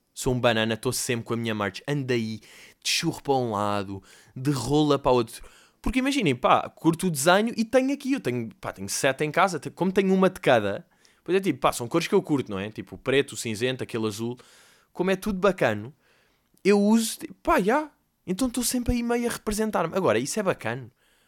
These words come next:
Por um lado, o Tyler só usa merch dele, mas ele é cool. Mas eu usar não é meio...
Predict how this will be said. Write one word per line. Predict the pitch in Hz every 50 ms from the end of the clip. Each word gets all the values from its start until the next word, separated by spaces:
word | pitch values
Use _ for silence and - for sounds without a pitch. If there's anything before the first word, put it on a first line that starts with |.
| _ _ _ -
Por | - 185
um | 175 139
lado, | 117 120 139
o | 147
Tyler | 143 - 131 127 127 131 139 139
só | - 165 151
usa | 160 147 160
merch | 156 165 165 156 - 175
dele, | 180 190 180 170
mas | 143 123 117 104 - - - - _ _ _ _ _ _ _ _ _ _ _ _ _ -
ele | 113 113 117
é | 120
cool. | 117 - - 175 170 156 135 - - _ _ _ _ - _ - _ _ _ _ _ _ _ _ _ _ _ _ _ _ _ _ _ _ _ _ _ _ _ _ -
Mas | 123 143 147 147
eu | 196 202
usar | 190 165 135 165 165 170 170
não | 165 165 160
é | 156
meio... | 151 151 151 147 143 139 139 139 135 131 127 120 123